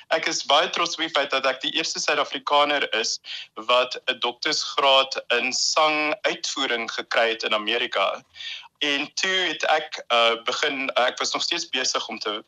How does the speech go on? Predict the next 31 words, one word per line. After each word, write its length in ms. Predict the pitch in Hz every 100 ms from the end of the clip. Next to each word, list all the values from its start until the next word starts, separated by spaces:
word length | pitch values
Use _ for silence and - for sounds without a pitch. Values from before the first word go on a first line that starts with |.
| _ -
te 280 | 110 107 104
freelance 720 | - 151 170 175 214 226 - - - -
en, 480 | - 131 131 127 123
uh, 100 | 123 -
ek 80 | 123
het 120 | -
gesoek 500 | - 143 - 156 -
vir 120 | - 151 -
poste 380 | 214 - - 120
en 100 | 120
op 140 | 143 -
daai 260 | 117 147
stadium 640 | - - 139 143 135 120 123 - - -
het 160 | 123 -
die 280 | 139 139 -
ekonomie 680 | 127 127 151 147 135 131 147
in 200 | 151 139 -
Amerika 840 | 123 123 117 135 156 123 117 110 107
baie 240 | - 107 127
sleg 280 | - 120 113
gegaan. 400 | 113 101 98 - _ _ _ _ _ - -
En 300 | 131 123 113 - - -
daar 180 | - 185
was 180 | 233 -
'n 120 | -
paar, 300 | 254 247 240 - 123
uh, 240 | 123 123
poste 300 | - 165 -
wat 240 | 165 135 -
oop 280 | 151 170 -
was 500 | 113 113 190 - -